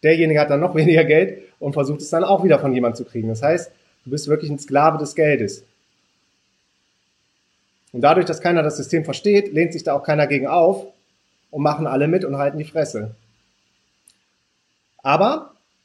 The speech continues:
wir sind hier auf dieser Erde inkarniert und müssen uns an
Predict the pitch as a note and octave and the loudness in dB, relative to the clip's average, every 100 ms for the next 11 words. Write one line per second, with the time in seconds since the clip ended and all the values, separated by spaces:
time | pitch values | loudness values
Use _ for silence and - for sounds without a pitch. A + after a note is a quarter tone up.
0 | _ C#3+ D3 F3+ F#3 F#3 E3 E3 D#3+ D#3+ | _ -10 -4 -2 2 2 2 -4 0 4
1 | D#3 D#3 D#3 _ _ _ _ _ _ _ | 4 2 -6 _ _ _ _ _ _ _
2 | _ _ D#3+ E3+ F3+ E3 D#3+ D#3+ D#3+ G#3 | _ _ 0 2 2 -2 -2 0 2 0
3 | A#3+ - _ _ _ _ _ _ - C#3 | 0 -10 _ _ _ _ _ _ -6 -4
4 | D#3+ E3 D#3+ D3+ D#3 D#3 | 0 0 0 -2 -2 -4